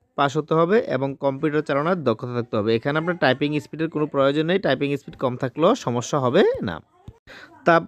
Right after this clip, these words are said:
তারপর আমরা যে পদটির কথা আলোচনা করবো সেটা হচ্ছে পেশকার। এই পেশকার পদে নেওয়া হবে তিনশো আটাত্তর জনকে। ভাইরে ভাই, নিয়োগগুলো একটু দেখতে পাচ্ছেন ভাই, বিশাল বড় বড় নিয়োগ কিন্তু।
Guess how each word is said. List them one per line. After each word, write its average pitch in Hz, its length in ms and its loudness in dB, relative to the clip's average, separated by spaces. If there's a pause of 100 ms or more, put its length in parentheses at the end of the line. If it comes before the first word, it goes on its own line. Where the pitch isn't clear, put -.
(140)
তারপর 180 280 2
আমরা 220 140 4
যে 175 200 2
পদটির 196 440 -4
কথা 202 100 0
আলোচনা 196 320 0
করবো 190 100 0
সেটা 170 100 -2
হচ্ছে 175 140 0
পেশকার। 175 640 0
এই 147 140 2
পেশকার 156 460 0
পদে 185 220 0
নেওয়া 170 200 4
হবে 180 240 4
তিনশো 196 420 -2
আটাত্তর 143 380 2
জনকে। 117 280 -2
ভাইরে 139 280 4
ভাই, 139 520 4
নিয়োগগুলো 156 440 0
একটু 156 180 -4
দেখতে 147 240 -4
পাচ্ছেন 170 320 0
ভাই, 139 120 4
বিশাল 151 340 2
বড় 151 240 2
বড় 147 220 2
নিয়োগ 123 200 0
কিন্তু। 98 360 -6